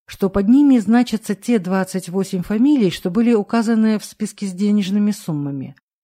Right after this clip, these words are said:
А вот что могли означать цифры справа? Порядковый номер, полки, ящика, папки? Хрен его знает. Право, чувствуешь себя полным идиотом, когда у тебя в руках такие неразгадываемые шарады.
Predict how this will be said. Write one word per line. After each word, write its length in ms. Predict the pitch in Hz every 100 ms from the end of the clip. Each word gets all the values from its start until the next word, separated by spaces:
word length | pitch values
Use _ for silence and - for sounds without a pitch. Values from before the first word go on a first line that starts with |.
| _
А 220 | 170 170
вот 180 | 156 160
что 280 | - - 262
могли 440 | 262 208 220 240
означать 800 | - 190 180 208 208 - 233 233
цифры 380 | - 233 - 226
справа? 680 | - - 240 180 127 127 131 -
Порядковый 500 | 160 151 - 156 156
номер, 440 | 180 254 202 135 _ _
полки, 480 | 165 208 233 - 139 _ _ -
ящика, 600 | 170 240 - - - - -
папки? 500 | 196 233 - 131 127 _ _ _
Хрен 260 | 240 226
его 160 | 190 156
знает. 380 | 147 139 135 - _ _ _ _ -
Право, 300 | 233 233 233
чувствуешь 560 | - 269 - 240 233
себя 320 | - 220 220 208
полным 600 | - 254 262 254 247 240
идиотом, 520 | 196 233 196 185 170
когда 280 | 185 180 190
у 60 |
тебя 280 | 180 180 175
в 60 | 160
руках 420 | 165 - 254 - _ _ -
такие 640 | 185 175 226 226 226 196
неразгадываемые 1300 | 190 196 170 156 156 190 180 175 170 170 160 160 160
шарады. 600 | - 160 147 139 131 139